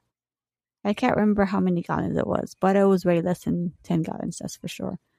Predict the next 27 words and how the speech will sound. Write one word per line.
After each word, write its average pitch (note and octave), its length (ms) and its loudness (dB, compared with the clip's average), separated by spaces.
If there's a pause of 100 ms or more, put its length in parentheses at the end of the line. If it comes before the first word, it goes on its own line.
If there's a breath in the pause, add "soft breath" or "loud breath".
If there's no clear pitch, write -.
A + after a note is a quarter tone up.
(440)
But G#3+ 200 6
yeah, A3+ 200 8
so G#3 280 6
having, G#3+ 800 6
looking D4+ 280 4
forward C4 500 4
to A#3 420 4
having G#3+ 480 4
this G#3 200 4
fishy G3 440 2
around E3+ 480 4 (100)
for G3 140 2
another F#3+ 260 6
year E3+ 420 2 (280)
and E4+ 180 6
many B3 220 8
more G3 240 6
years F3 420 2
to E3+ 120 -2
come. - 280 -2 (760 loud breath)
Oh, C4 220 8
I G#3+ 220 6
read A3+ 360 6
that A3 240 6
Oscar G#3 380 2
fish G3 380 2
can F3+ 480 2